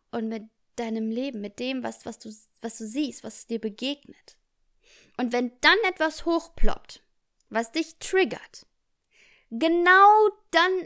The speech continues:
ist der Zeitpunkt, dir das anzuschauen. Genau dann.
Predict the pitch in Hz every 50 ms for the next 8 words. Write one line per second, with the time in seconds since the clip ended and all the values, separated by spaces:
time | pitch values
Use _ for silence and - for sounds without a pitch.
0 | - - 302 277 - - 233 214 214 - - - 277 285 294 294 285 - 294 285
1 | 277 262 - - 214 208 208 - 226 - 254 233 247 - - - - _ - -
2 | 226 208 196 - - - - - - - _ _ _ _ _ _ _ _ _ _
3 | _ _ _ _ _ _ _ _ _ _ _ _ _ _ _ _ _ _ _ _
4 | _ _ _ _ _ _ _ _ _ _ _ _ _ _ _ _ _ _ _ _
5 | _ _ _ _ _ _ _ _ _ _ _ _ _ _ _ _ _ _ _ _
6 | _ _ _ _ _ _ _ _ _ _ _ - 214 214 220 226 233 247 226 233
7 | 202 190 185